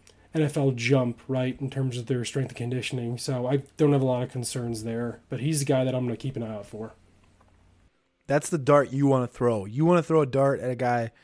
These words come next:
Speaker 2: that's more receiving-esque than a Dan Bellinger. Dan Bellinger, like I said before, run blocking specialist. It's gonna take him three seasons to learn. You think Josh Weil can take that next step? All he needs to do is add probably ten, fifteen pounds body weight. He gets into the right offense. He can do that.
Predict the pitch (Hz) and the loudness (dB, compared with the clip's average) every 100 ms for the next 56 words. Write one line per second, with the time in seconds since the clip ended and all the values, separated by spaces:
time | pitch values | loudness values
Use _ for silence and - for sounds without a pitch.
0 | - _ - 127 123 139 156 160 147 - | -20 _ -6 -4 0 4 8 8 6 2
1 | 156 139 143 135 135 - 131 123 - - | 0 0 2 0 -4 -4 0 0 -4 -10
2 | 127 123 117 123 117 113 113 104 101 127 | -4 -4 0 -2 0 -2 -4 -4 -4 -2
3 | 135 127 127 123 123 117 113 113 - 104 | 0 0 0 -2 -2 -4 -8 -8 -8 -6
4 | 113 135 135 135 131 - 120 120 120 113 | -2 2 2 2 0 -4 -2 -2 -2 -4
5 | - - _ _ _ _ - 95 120 120 | -6 -14 _ _ _ _ -18 -10 -8 -6
6 | 123 131 143 - 143 131 - 123 127 135 | -6 -4 -4 -2 -2 -2 -6 -4 0 2
7 | 131 127 _ _ _ _ _ _ _ _ | 2 -2 _ _ _ _ _ _ _ _
8 | _ _ _ - 131 135 139 135 - 120 | _ _ _ -6 -2 2 4 4 4 0
9 | 123 127 123 120 131 127 120 117 - 131 | 2 2 0 -2 -4 -2 -4 -4 -6 0
10 | 156 240 185 147 135 156 123 92 131 120 | 2 2 0 0 2 2 2 0 0 0
11 | 117 117 - 123 117 127 131 120 120 117 | -2 -4 -4 -4 -4 -6 -4 -2 -2 -4
12 | 107 117 120 113 113 107 98 113 107 123 | -2 0 0 0 -2 -4 -8 -8 -8 -6
13 | 113 107 104 104 - 107 - 117 107 98 | -6 -4 -6 -6 -8 -10 -10 -12 -12 -6
14 | 120 107 104 101 | -6 -4 -4 -6